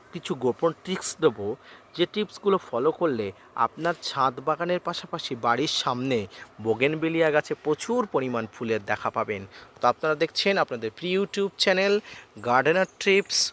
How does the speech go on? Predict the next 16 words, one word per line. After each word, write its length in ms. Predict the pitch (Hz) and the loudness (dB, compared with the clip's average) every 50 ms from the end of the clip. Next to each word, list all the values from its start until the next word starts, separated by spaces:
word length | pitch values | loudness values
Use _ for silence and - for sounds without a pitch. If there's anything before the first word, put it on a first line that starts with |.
| - - - | -8 -10 -6
with 220 | 117 120 113 - - - - | -4 -4 -4 -4 -4 4 6
কমল। 320 | 151 151 147 127 110 101 95 90 90 95 98 - - - - 135 117 104 107 | 6 6 6 4 0 -2 -4 -6 -10 -12 -10 -6 -4 -4 -4 -4 -6 -6 0
বোগেনভেলিয়া 760 | 120 127 127 123 165 190 208 214 196 214 202 208 208 208 196 180 185 | 2 2 4 4 4 4 4 2 0 0 0 2 2 2 2 2 0
বা 60 | 170 117 - | -2 -2 0
বাগান 300 | 107 98 98 98 120 127 120 107 | 0 0 0 0 -2 -4 -4 -6
বিলাস 400 | 107 101 95 95 - - 147 - - - - - - - - - - _ _ - 160 | -4 -2 0 0 0 0 0 0 0 0 0 -2 -6 -14 -20 -20 -20 _ _ -10 -10
একটি 180 | - _ - - - - - | -10 _ -8 -8 -4 -4 -4
ছাদের 440 | - - 123 117 117 120 156 151 135 - - | -2 0 0 0 2 2 2 0 0 -2 -4
সৌন্দর্যায়ন 800 | - 131 120 123 127 123 147 143 143 - - 170 160 165 170 175 170 - | -6 -4 -4 -4 0 0 0 0 0 0 0 0 2 2 0 -2 -4 -6
থেকে 180 | 185 165 - 170 - | -6 -6 -6 -6 -8
শুরু 180 | - 156 156 160 - - | -6 -6 -6 -6 -4 -4
করে 180 | 147 120 107 98 101 - - - - - - - - - | -2 -2 -2 -2 -4 -8 -12 -20 -20 -18 -10 -6 -4 0
সামগ্রিক 580 | - 143 135 143 143 143 139 - - 175 - _ _ - | 2 2 2 2 2 -4 -4 -2 -2 -2 -2 _ _ -6
পদ্ধতি 420 | 123 123 113 117 - 85 - - 131 107 - | -6 -6 -6 -6 -8 -8 -8 -8 -12 -10 -4
পাল্টে 320 | 110 107 107 110 104 127 117 113 | 0 0 0 0 -2 -6 -8 -8
দিতে 160 | 110 - | -8 -8